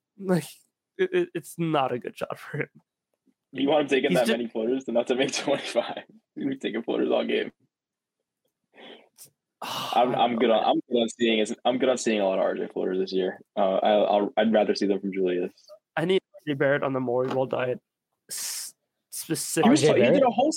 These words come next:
Speaker 2: segment about the diet. He did a whole thing in that interview. He was like, "Oh, he's got this chef now, and he's t-, he said his di-, his, uh, body is a temple," according
Speaker 3: Yeah,
Speaker 2: to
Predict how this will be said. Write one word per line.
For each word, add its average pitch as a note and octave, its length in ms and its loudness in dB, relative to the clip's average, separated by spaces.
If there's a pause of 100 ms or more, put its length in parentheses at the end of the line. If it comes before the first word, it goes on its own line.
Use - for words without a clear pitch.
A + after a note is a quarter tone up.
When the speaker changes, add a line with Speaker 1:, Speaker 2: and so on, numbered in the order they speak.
(140)
Speaker 2:
segment E4 280 2
about D#3 240 2
the C#3+ 60 0
diet. A2+ 380 -2
He C3+ 60 -8
did F3 120 -2
a F3+ 60 0
whole E3+ 300 -6
thing G3 220 -4
in F3+ 40 0
that D3+ 100 0
interview. B2+ 380 -4
He B2+ 60 -6
was B2+ 100 -4
like, B2+ 140 0
"Oh, C#3+ 220 4
he's A#2+ 120 0
got C3+ 140 0
this B2+ 140 0
chef D3 380 2
now, A2 340 -2
and A2 120 -8
he's A2 220 -18 (240)
t-, D3 260 0
he D3+ 140 0
said D3+ 160 2
his B2+ 160 0
di-, A2+ 200 2
his, B2+ 200 0
uh, A#2 220 4
body C3 260 2
is A#2+ 100 0
a A#2 40 0
temple," A#2+ 520 -2 (100)
according A2 340 -2
Speaker 3:
Yeah, - 120 2
Speaker 2:
to G2 200 -2